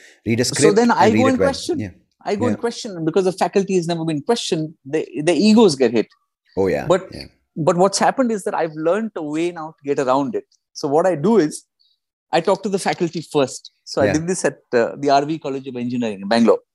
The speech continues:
Speaker 1: Yeah.
Speaker 2: So I had faculty members there, and I asked them, I said, "You know, I just wanna ask you a few questions." I said, uh, firstly, I asked them, "Do you have kids?" They said, "Yes." I said, "Do you have daughters?" Some of them said they did. I said, "Do you think boys and girls should have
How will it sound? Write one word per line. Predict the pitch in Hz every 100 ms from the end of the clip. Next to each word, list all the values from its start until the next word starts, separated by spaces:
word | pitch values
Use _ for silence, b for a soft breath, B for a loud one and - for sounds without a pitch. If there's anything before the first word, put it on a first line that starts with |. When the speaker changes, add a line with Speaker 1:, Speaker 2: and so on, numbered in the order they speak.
| -
Speaker 1:
Yeah. | 107 87 -
Speaker 2:
So | - 156
I |
had | 156
faculty | 165 208 190
members | 165 147 120
there, | 110 - _ _ _ -
and | 175
I | 208
asked | 196 233 -
them, | 160
I | 139
said, | 160 147
"You | 151 185
know, | 220 - - - -
I | 160
just | 208
wanna | 240 220 156
ask | 151 -
you | 151
a | 139
few | 123
questions." | - 104 - 95 - _ _ _ -
I | 160
said, | - 196 175 156
uh, | 135 131 - _ _ _ _ -
firstly, | 180 180 214
I | 170
asked | 151
them, | 165
"Do | 151
you | 156
have | 147
kids?" | 190 113 - -
They | 107
said, | 101 101
"Yes." | 92 - -
I | 107
said, | 117 117
"Do |
you | 113
have | 120
daughters?" | 139 160 131 95 -
Some | 98
of | 98
them | 95
said | 90
they | 87 85
did. | 90 - _ b b b _ _ -
I | 139
said, | 143 175 151 120
"Do |
you | 185
think | 202 262
boys | 165 180 185
and | 170 160
girls | 165 160
should | - 147
have | 143 151